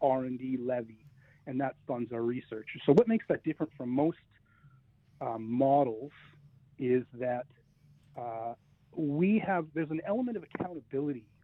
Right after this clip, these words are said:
for our organization to, to do research that is, um, tangible and impactful for our industry here. And I think that that sometimes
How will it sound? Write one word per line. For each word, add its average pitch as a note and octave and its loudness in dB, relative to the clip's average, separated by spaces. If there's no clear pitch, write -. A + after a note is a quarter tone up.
for C3 -2
our B2+ 0
organization B2 -8
to, C3 2
to C3+ 4
do C3+ 8
research D#3 8
that C3 6
is, B2 2
um, A2+ -8
tangible E3 4
and C#3 -8
impactful D3 -6
for C#3 0
our B2+ -4
industry B2 -10
here. G#2 -16
And C3 -2
I B2 0
think G#3 -2
that E3+ -2
that D#3 0
sometimes F#3+ 0